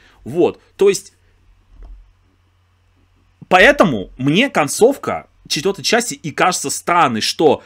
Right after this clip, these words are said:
Тайлунг здесь внезапно меняет свое мнение по поводу По.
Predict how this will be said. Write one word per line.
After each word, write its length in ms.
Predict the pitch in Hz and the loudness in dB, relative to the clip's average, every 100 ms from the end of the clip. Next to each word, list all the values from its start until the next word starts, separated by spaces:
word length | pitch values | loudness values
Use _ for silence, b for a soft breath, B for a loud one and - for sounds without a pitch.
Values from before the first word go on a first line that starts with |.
| B B | B B
Тайлунг 500 | - 156 131 247 349 | 2 2 2 0 -2
здесь 340 | 117 151 170 - | -4 -6 -6 -6
внезапно 680 | 127 151 139 117 254 262 269 143 | -8 -4 -2 0 -2 -2 -6 -6
меняет 580 | 156 160 147 254 - | -6 -6 -4 -4 -4
свое 360 | - 185 151 147 | -6 -10 -6 -6
мнение 500 | 127 123 170 233 208 | -8 -10 -6 -4 -4
по 160 | - 156 | -8 -10
поводу 480 | - 170 143 123 92 | -6 -6 -6 -10 -14
По. 400 | - 120 90 | -6 -4 -4